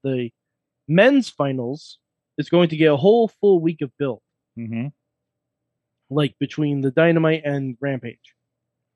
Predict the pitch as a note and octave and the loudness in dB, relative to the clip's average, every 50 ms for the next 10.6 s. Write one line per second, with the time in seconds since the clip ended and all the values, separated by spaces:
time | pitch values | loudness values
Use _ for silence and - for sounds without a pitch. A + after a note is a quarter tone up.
0 | _ _ _ _ C#3+ D#3 G3+ G#3+ F#3 F#3+ B3 C#4+ D#4+ E4+ D4 - _ - G3+ G#3 | _ _ _ _ 0 2 2 2 2 2 0 2 0 0 -4 -6 _ -4 -2 -2
1 | G#3 G3 - G#3 F3+ E3 D#3+ D#3+ F3+ G3+ F#3+ G#3 F#3+ E3+ _ _ - F#3 F3+ F3+ | -2 -2 -2 -4 -4 -4 -6 -8 -8 -8 -8 -8 -10 -12 _ _ 0 0 2 2
2 | F3+ E3 D3+ D3+ D3+ D3+ C#3 - _ _ - C3+ D#3 E3+ F#3 F#3 F3+ F3 F3+ E3 | 0 0 2 2 2 2 0 -2 _ _ -4 -2 0 0 0 0 0 0 0 -2
3 | D#3 C#3+ C#3+ D#3 E3+ E3+ _ _ - D#3 C#3+ - - - C3+ C#3+ C#3+ C#3 B2 B2+ | -2 -2 -2 -4 -4 -6 _ _ -8 -8 -8 -8 -10 -10 -6 -6 -6 -6 -8 -10
4 | - - B2+ A#2 - _ G#2+ _ _ _ _ _ _ _ _ _ _ _ _ _ | -10 -10 -10 -10 -12 _ _ _ _ _ _ _ _ _ _ _ _ _ _ _
5 | _ - B2 A#2 A2 - A3+ A#3+ D4 - - - D4 C#4 C4 B3+ F3+ E3+ E3+ E3+ | _ -8 -6 -6 -6 -4 -2 0 0 0 0 -2 0 2 2 2 2 -2 -4 -6
6 | E3+ E3+ E3+ E3+ E3+ C#4+ D4 C4+ - - D3+ D3+ D3+ C3+ C3+ D#3+ D3+ B2+ D3 C3+ | -6 -4 -2 2 2 2 2 2 -2 -4 -2 -2 0 0 2 0 0 0 -2 -2
7 | C3+ B2+ A2+ A#2+ A2+ B2+ C3 B2 - A2+ - - B2 A#2+ C3+ D#3+ F#3 F#3 C#3+ B2+ | -4 -4 -4 -4 -4 -6 -6 -6 -8 -10 -8 -6 -4 -4 -4 -4 -4 -4 -6 -8
8 | B2+ C#3+ C#3 B2+ C#3 C3 - B2 B2+ C3 B2+ A#2+ A#2 F3 G#3 G#3 - - F#3+ F#3+ | -8 -8 -8 -6 -8 -8 -8 -10 -10 -8 -8 -6 0 2 2 2 2 2 0 2
9 | F#3 G#3 A#3 A#3+ - E3 B2+ A2+ G#2+ _ _ _ _ _ _ _ - E3+ E3 D3 | 2 2 2 2 0 -2 -4 -6 -10 _ _ _ _ _ _ _ -2 -2 -2 0
10 | C#3+ D#3+ F#3 F3+ F3+ - _ E3 F3 E3+ E3+ D3+ | 0 0 0 0 0 -2 _ 0 0 0 0 -2